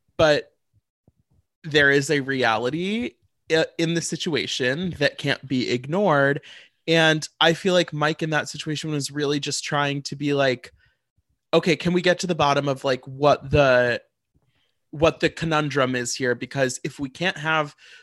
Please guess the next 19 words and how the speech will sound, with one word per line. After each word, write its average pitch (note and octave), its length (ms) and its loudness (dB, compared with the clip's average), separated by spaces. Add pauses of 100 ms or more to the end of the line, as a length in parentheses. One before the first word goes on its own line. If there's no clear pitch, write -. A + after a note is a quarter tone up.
(140)
two G3 80 -2
hundred E3+ 200 -4
fifty E3+ 240 -6
people D3+ 240 -2
at C#3 100 -4
the C#3 80 -6
wedding, B2 300 0
like, A#2+ 380 -6 (840)
is C#3 160 -2
that C3 220 0
a B2+ 80 0
deal B2+ 320 -8
breaker? F#3+ 420 2
Because F3+ 260 -2
it - 100 -2
sh-, - 140 -4 (120)
if, - 260 0 (320)
you A#3 140 2
know E3 240 2